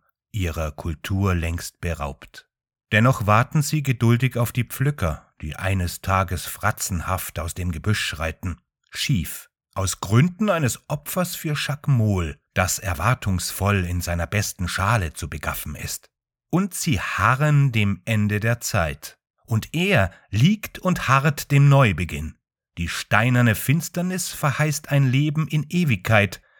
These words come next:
in den Erinnerungen, in den unbedachten Gedanken, die abschmieren wie ein Seifenkahn. Die gestiefelte Keramikschüssel,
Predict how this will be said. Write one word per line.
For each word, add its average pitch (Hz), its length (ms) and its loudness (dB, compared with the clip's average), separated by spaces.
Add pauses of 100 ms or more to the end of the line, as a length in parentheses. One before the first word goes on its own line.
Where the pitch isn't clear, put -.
(140)
in 110 220 2
den 107 260 2
Erinnerungen, 101 960 2 (260)
in 131 180 4
den 120 160 4
unbedachten 139 840 2
Gedanken, 120 720 2 (140)
die 123 140 -2
abschmieren 135 680 4
wie 127 100 2
ein 117 140 4
Seifenkahn. 85 880 -2 (420)
Die - 80 6
gestiefelte 156 680 2
Keramikschüssel, 117 1080 2